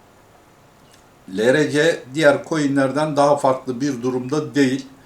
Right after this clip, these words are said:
E, dokuz Aralık'ta başlayan şok etkisi yaratan, e, düşüşler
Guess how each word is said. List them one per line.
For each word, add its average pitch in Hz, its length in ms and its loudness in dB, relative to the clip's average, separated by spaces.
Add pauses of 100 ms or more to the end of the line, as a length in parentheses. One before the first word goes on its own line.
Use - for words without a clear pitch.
(420)
E, 117 60 -10 (280)
dokuz 139 420 -2
Aralık'ta 131 560 2
başlayan 135 500 0
şok - 360 -4
etkisi 123 400 -6
yaratan, 127 560 0 (320)
e, 104 120 -10 (220)
düşüşler 139 600 -2